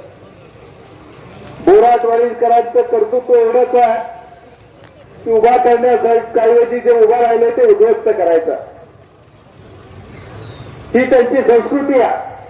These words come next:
ही त्यांची प्रवृत्ती आहे, आणि म्हणून त्याला तिथं लागलेला बोर्ड सुद्धा सहन झाला नाही.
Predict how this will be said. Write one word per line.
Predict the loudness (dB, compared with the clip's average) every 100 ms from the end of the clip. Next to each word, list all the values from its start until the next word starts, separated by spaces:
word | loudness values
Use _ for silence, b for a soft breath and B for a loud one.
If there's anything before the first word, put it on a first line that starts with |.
| -20 -20 -20 -20 -12 -8
ही | -2
त्यांची | 0 0 0
प्रवृत्ती | 2 0 0 0 0
आहे, | 0 -4 -8 -16 -20 -20 -20 -20 -20 -20 -20 -14 -4
आणि | 2 2
म्हणून | 2 0
त्याला | 0 0 0 -2
तिथं | -4 -4 -4
लागलेला | -2 -2 -2 -4 -4
बोर्ड | 0 0 0 -2
सुद्धा | -2 0 0
सहन | 0 0
झाला | -2 -2 -2
नाही. | -6